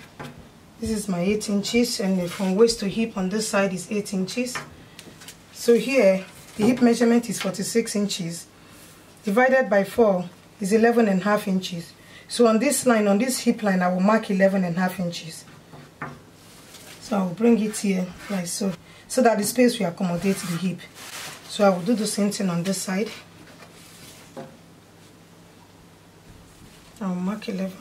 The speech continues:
and a half inches. So I'll take it from the hip and bring it down.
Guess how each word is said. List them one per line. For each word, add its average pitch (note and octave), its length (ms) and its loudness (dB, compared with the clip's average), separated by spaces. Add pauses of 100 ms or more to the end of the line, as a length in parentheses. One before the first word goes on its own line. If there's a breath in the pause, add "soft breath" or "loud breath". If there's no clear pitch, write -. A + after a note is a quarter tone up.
and F#3+ 140 -4
a F3 40 -12
half G3+ 260 -8
inches. A#3+ 600 -10 (2000)
So F#3 140 -10
I'll E3+ 180 -10
take A3 240 -10
it F#3+ 60 -6
from E3+ 280 -10
the E3 120 -12
hip G3 200 -10 (1000)
and F3 120 -4
bring G3 180 -2
it F3 40 -4
down. F3 340 0